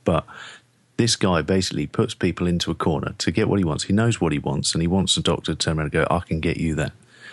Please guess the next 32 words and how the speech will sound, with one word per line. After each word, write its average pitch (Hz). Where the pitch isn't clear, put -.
And 104
he 117
goes 107
in 104
there 82
with 92
a 82
story 73
where 80
he's 92
given 90
him, 82
that's 104
the 95
only 95
avenue 85
he's 80
given 90
him. -
Okay? 87
Then 117
the 110
second 113
thing 90
that 82
worries 80
me, 76
and 80
I 82
guess 95
this -
is 85